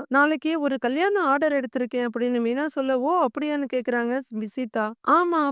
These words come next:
பெரிய ஆர்டர். கொஞ்சம் பேர் மட்டும் இருந்தா சமாளிக்க முடியாது. நமக்கு தெரிஞ்ச பூக்கட்டுற அக்கா எல்லாத்தையும் கூப்பிட்டிருக்கேன். நீயும் வந்தா எனக்கு கொஞ்சம் உதவியா இருக்குங்கிறாங்க மீனா.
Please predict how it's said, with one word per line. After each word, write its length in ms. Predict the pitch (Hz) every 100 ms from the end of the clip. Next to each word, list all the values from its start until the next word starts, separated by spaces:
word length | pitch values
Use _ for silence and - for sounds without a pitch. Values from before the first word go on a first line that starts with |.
| -
பெரிய 300 | 262 311 381
ஆர்டர். 420 | 311 262 247 247 240 - -
கொஞ்சம் 400 | 302 330 381 330
பேர் 220 | 349 320
மட்டும் 300 | 294 254 285
இருந்தா 240 | 247 269
சமாளிக்க 500 | 294 240 262 320 330 294
முடியாது. 500 | 247 240 220 196 233 302 339
நமக்கு 320 | 285 294 302
தெரிஞ்ச 340 | 269 302 349 370 294
பூக்கட்டுற 460 | 330 349 359 294
அக்கா 200 | 269 277 269
எல்லாத்தையும் 540 | 233 262 311 311 320
கூப்பிட்டிருக்கேன். 600 | 277 269 - 262 220 220 277 -
நீயும் 300 | 294 349 415
வந்தா 220 | 370 302 311
எனக்கு 260 | 277 247
கொஞ்சம் 280 | 254 254 233
உதவியா 360 | 233 311 359 330
இருக்குங்கிறாங்க 580 | 262 262 254 233 233 285
மீனா. 340 | 262 240